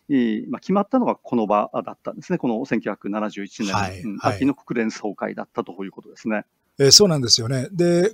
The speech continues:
Speaker 2: 国連総会の場で中国代表権問題、大きな転換点を迎えたのが千九百七十一年です。そしてその前後ですね、千九百、えー、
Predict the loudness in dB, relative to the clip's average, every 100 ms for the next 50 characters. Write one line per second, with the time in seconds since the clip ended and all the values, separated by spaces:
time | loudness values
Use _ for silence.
0 | -2 -2 2 4 6 6 8 10 10 10
1 | 4 4 2 0 2 4 4 4 4 4
2 | 4 2 2 2 2 0 -2 -4 0 4
3 | 4 4 -2 -2 0 0 2 0 0 -4
4 | -4 -4 -4 -2 -4 -2 0 0 -2 -6
5 | -6 -6 -4 -4 -4 -6 -10 -14 -4 0
6 | 2 0 -2 -4 -4 -14 -14 -4 4 4
7 | 6 2 4 4 4 2 2 4 2 0
8 | -2 -2 -2 2 2 2 0 -2 -2 -4
9 | -4 -14 -20 _ -2 0 2 0 0 -2
10 | -2 -4 -6